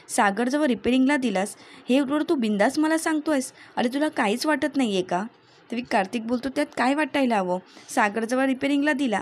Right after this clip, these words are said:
आणि तो मला मिळणार आहे. माझा सागरवर पूर्ण विश्वास आहे, कारण सागरचाही माझ्यावर विश्वास आहे. जर सागरला जरा तरी माझ्याबद्दल संशय असता ना, तर मी माझा प्लॅन चेंज केला असता." त्यावेळी सावनी बोलू लागते, "तू स्वतःला बावळट समजतोस का रे?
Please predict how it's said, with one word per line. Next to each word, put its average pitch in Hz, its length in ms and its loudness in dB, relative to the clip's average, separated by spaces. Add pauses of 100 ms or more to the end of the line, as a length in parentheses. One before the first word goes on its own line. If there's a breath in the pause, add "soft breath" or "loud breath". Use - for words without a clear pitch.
आणि 220 200 -4
तो 254 80 0
मला 262 200 4
मिळणार 302 360 2
आहे. 190 220 -4 (320 loud breath)
माझा 202 240 0
सागरवर 202 500 0
पूर्ण 240 260 -2
विश्वास 226 480 0
आहे, 185 100 -2
कारण 226 260 -4
सागरचाही 196 600 0
माझ्यावर 247 360 0
विश्वास 180 380 -2
आहे. - 400 -12 (200)
जर 269 120 4
सागरला 240 460 2 (100)
जरा 214 260 4
तरी 294 100 0
माझ्याबद्दल 226 520 0
संशय 196 380 0
असता 269 240 0
ना, 202 140 2 (320 loud breath)
तर 247 40 -2
मी 226 200 2
माझा 254 280 2
प्लॅन 254 280 -2
चेंज 254 340 0
केला 208 240 0
असता." 165 280 -4 (680 loud breath)
त्यावेळी 208 160 -2
सावनी 208 320 2
बोलू 208 160 -2
लागते, 226 220 -2
"तू - 120 -2
स्वतःला 254 360 -2
बावळट 240 400 0
समजतोस 302 500 -2
का 175 160 0
रे? 175 120 -2